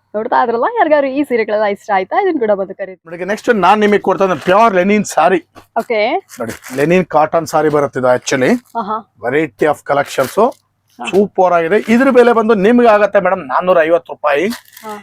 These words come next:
Speaker 2: ಈ ನಾನ್ನೂರ ಐವತ್ತು ರೂಪಾಯಿ ನಿಮಗೆ ಸ್ಟಾರ್ಟ್ ಆಗತ್ತೆ. ಹತ್ತು ಸೀರೆ ಮೇಲೆ ಖರೀದಿ ಮಾಡ್ರೆ ಟೆನ್ ಪರ್ಸೆಂಟ್ ಡಿಸ್ಕೌಂಟ್, ಜೊತೆಗೆ ಇಪ್ಪತ್ತೈದು ಸಾವಿರ ರೂಪಾಯಿ ಮೇಲೆ ಬಿಲ್ ಮಾಡಿದ್ರೆ ಟೆನ್ ಪರ್ಸೆಂಟ್ ಡಿಸ್ಕೌಂಟ್ ಜೊತೆನಲ್ಲಿ ನಿಮಗೆ ಒಂದ್ ಸಾರಿ ಗಿಫ್ಟ್ ಕೂಡ ಕೊಡ್ತೀವಿ.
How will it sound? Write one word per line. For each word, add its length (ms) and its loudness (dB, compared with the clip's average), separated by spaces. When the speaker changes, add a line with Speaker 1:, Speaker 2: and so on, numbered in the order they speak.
Speaker 2:
ಈ 40 4
ನಾನ್ನೂರ 320 4
ಐವತ್ತು 180 2
ರೂಪಾಯಿ 160 0
ನಿಮಗೆ 260 2
ಸ್ಟಾರ್ಟ್ 300 4
ಆಗತ್ತೆ. 300 2
ಹತ್ತು 280 2
ಸೀರೆ 240 2
ಮೇಲೆ 140 2
ಖರೀದಿ 300 2
ಮಾಡ್ರೆ 200 2
ಟೆನ್ 220 2
ಪರ್ಸೆಂಟ್ 360 0
ಡಿಸ್ಕೌಂಟ್, 420 -2
ಜೊತೆಗೆ 260 0
ಇಪ್ಪತ್ತೈದು 380 0
ಸಾವಿರ 120 2
ರೂಪಾಯಿ 200 0
ಮೇಲೆ 160 0
ಬಿಲ್ 160 2
ಮಾಡಿದ್ರೆ 320 2
ಟೆನ್ 180 2
ಪರ್ಸೆಂಟ್ 320 2
ಡಿಸ್ಕೌಂಟ್ 480 2
ಜೊತೆನಲ್ಲಿ 420 2
ನಿಮಗೆ 300 2
ಒಂದ್ 180 0
ಸಾರಿ 220 2
ಗಿಫ್ಟ್ 240 -4
ಕೂಡ 80 4
ಕೊಡ್ತೀವಿ. 280 -6